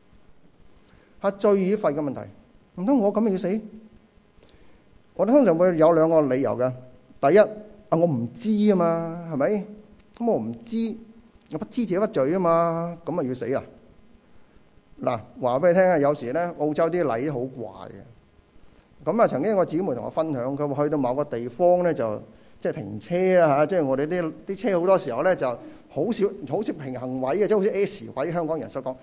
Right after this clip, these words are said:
全部都 L 位嘅。咁你見香港人泊，即係香港人泊車係車尾入㗎嘛，係咪先？香港人泊車好醒嘅，但澳洲人鍾意車頭入嘅。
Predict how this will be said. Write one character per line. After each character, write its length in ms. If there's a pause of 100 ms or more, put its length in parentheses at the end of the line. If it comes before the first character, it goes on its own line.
(220)
全 160
部 60
都 80
L 220
位 300
嘅。 100 (560)
咁 160
你 60
見 120
香 140
港 120
人 20
泊， 420
即 140
係 60
香 140
港 120
人 80
泊 120
車 100
係 40
車 220
尾 100
入 100
㗎 200
嘛， 100
係 60
咪 80
先？ 100 (440)
香 80
港 20
人 100
泊 100
車 100
好 140
醒 160 (100)
嘅， 60 (480)
但 120
澳 120
洲 140
人 120
鍾 120
意 40
車 180
頭 180
入 140
嘅。 200